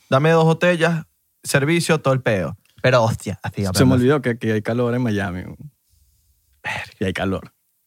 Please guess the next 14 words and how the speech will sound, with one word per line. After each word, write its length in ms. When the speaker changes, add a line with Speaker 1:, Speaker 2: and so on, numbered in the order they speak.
Speaker 2:
¿Será 160
que 60
prendemos 300
el 80
aire? 220
Lo 80
prendo. 300
¿Sí, 100
loco? 180
Speaker 1:
Préndelo, 380
¿eh? 220
Speaker 2:
A 60
ver, 180
pues. 160